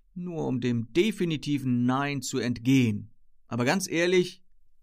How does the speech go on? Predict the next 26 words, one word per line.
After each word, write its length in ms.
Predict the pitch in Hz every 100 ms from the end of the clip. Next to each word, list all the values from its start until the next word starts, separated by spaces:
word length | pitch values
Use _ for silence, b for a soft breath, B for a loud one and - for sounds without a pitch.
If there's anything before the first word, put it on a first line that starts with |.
| -
eine 240 | 120 120
Entscheidung 760 | 117 127 - 190 202 185 180 165
muss 220 | 131 127 -
irgendwann 720 | 165 180 170 127 131 139 135
getroffen 500 | 135 123 120 113 107
werden. 320 | 82 85 - - _ _ 131
Also 220 | 151 175
warum 260 | 170 214
nicht 220 | 285 262 -
so 100 | 185
schnell 480 | - 175 202 226 220 B B
wie 100 | 156
möglich 460 | 156 175 233 - 175
zu 120 | -
dieser 220 | 170 165
Entscheidung 540 | - - - 170 190 185
kommen 240 | 170 180
und 120 | 165 -
all 260 | 135 175 262
die 160 | 202 135
Zeit 440 | - 143 180 202
und 60 | 160
die 140 | 151
negativen 560 | 160 208 170 175 175 156
Gefühle 420 | 131 180 208 160
sparen? 640 | - - - 123 - 123